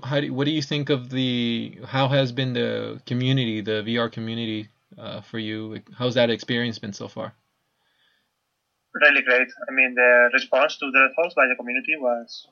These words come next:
Speaker 2: I didn't expect that at all. <laughs> And there is also a very good community of developers, like, sharing the, whatever you, you learn and sharing scripts of, for Unity,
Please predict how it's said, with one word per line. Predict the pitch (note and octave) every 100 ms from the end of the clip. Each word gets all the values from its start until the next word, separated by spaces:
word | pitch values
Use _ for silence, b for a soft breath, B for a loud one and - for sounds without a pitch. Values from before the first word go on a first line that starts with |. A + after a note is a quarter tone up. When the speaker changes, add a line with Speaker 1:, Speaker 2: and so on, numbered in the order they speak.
| _ _
Speaker 2:
I | C#3+
didn't | C3+ C3
expect | A#2+ - B2 A#2+
that | B2+ C#3+
at | C3+ C3+
all. | E3
<laughs> | - - - - B B B2+ B -
And | D3 C3+ C3 B2+ C3 B2+ B2 A#2+ A2+ - _ _ _ _ _ _
there | C#3
is | D3+
also | F3+ E3+
a | D3+ C3+
very | C#3 C#3 A#2+
good | C3+
community | - C3+ C3 C3
of | A#2+
developers, | B2 A#2+ A#2+ D#3+ - - - _ _ _ -
like, | B2 A#2 A#2 _ _ _ _
sharing | - - C#3 C3 B2+ B2+ B2+
the, | B2 B2 B2+ B2+ D#3 - _
whatever | D#3 C#3+ C3+ B2+ C3
you, | C3 C#3+
you | C3+ C3
learn | A#2+ B2+ D#3 D3+
and | B2 B2 A#2+ A#2+ A#2+
sharing | - B2+ B2
scripts | B2 - B2+ C3+ -
of, | B2 _
for | C3 A#2
Unity, | B2+ C#3+ D3 E3 E3